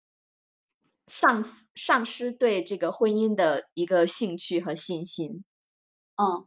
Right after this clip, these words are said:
Speaker 2: 婚姻丧偶状态。<laughs>
Speaker 1: 他真的是一个丧偶状态的养育，然后全程这个，这对夫妻之间也没有交流。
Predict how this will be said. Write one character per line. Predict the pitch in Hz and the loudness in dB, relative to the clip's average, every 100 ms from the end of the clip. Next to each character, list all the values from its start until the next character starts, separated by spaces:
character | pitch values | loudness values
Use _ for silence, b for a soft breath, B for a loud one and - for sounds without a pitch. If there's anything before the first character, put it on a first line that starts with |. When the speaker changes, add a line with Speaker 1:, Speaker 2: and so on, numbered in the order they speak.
| _ | _
Speaker 2:
婚 | 233 | -6
姻 | 240 240 240 | -4 -4 -6
丧 | 233 269 226 | 2 4 6
偶 | 160 | 2
状 | - 185 175 | 2 0 0
态。 | 196 | 0
<laughs> | - - 370 359 262 B B B B B _ _ _ _ _ _ | 0 8 8 8 -4 B B B B B _ _ _ _ _ _
Speaker 1:
他 | - 262 | -6 -2
真 | 294 285 | 2 4
的 | 214 | 4
是 | - 202 | 2 0
一 | 170 | 2
个 | 190 147 - _ _ _ _ _ _ | 2 2 -2 _ _ _ _ _ _
丧 | - 233 | 0 2
偶 | 180 156 | 2 0
状 | 190 170 | -2 -2
态 | 214 170 | 0 0
的 | 151 | 0
养 | 156 147 - | -2 -4 -4
育， | 160 - B B | -6 -6 B B
然 | 175 | 2
后 | 226 | 2
全 | 226 196 185 | 4 2 4
程 | 214 180 180 | 2 2 2
这 | 220 | 4
个， | 185 156 - | 4 2 0
这 | - 214 | 0 2
对 | 214 | 4
夫 | 208 196 | 2 -2
妻 | 190 208 | -2 -2
之 | 202 | -4
间 | 190 202 190 | -2 0 0
也 | 135 | -2
没 | 151 | -2
有 | 147 | -2
交 | - 175 170 180 | -2 0 2 2
流。 | 160 - 60 | 0 -2 -6